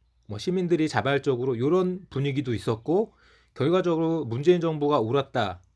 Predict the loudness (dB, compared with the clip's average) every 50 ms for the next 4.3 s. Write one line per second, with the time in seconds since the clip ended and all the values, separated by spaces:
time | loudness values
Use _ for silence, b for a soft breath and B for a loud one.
0 | _ _ -6 -6 -6 -6 -8 _ _ _ _ _ _ _ _ _ _ _ _ _
1 | _ -16 -6 -2 -2 0 0 0 0 0 0 4 4 4 4 4 2 0 0 2
2 | 2 0 0 0 -4 -4 -2 0 0 0 0 0 0 0 0 0 -6 _ _ _
3 | _ _ -2 -2 -2 -2 -6 -6 -4 -4 -4 -2 -2 -4 -2 -2 -4 -6 -4 _
4 | -2 -2 -2 -2 -8